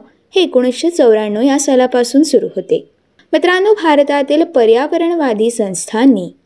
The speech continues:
या पेटंट्स नीतीविरोधात कायदेशीर लढा दिला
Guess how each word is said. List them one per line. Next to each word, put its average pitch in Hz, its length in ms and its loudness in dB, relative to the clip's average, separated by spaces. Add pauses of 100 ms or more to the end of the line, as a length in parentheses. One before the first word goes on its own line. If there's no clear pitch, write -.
या 240 240 0 (440)
पेटंट्स 330 580 -4 (100)
नीतीविरोधात 240 1080 2 (540)
कायदेशीर 294 580 0
लढा 202 320 0
दिला 190 280 -4